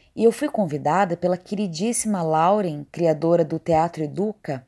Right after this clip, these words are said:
a falar um pouquinho da sétima arte para vocês, o cinema.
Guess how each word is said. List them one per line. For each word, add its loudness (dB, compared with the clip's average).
a -8
falar -2
um 0
pouquinho -2
da 0
sétima -2
arte -2
para -2
vocês, -8
o -14
cinema. -6